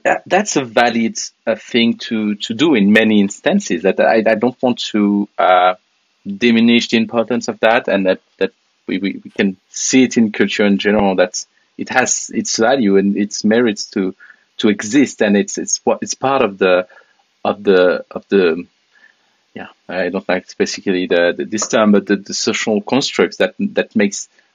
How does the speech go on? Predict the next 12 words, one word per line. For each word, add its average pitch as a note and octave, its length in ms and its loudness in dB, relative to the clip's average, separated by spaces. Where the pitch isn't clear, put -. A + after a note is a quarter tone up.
what G#2 260 -2
the G#2+ 100 0
culture G2+ 440 0
is, G#2 460 2
what - 200 -4
the, F2+ 380 4
the, F#2+ 200 2
the - 140 -2
team A#2 380 2
is, G#2 360 0
what, G2 160 0
yeah. G2 200 -2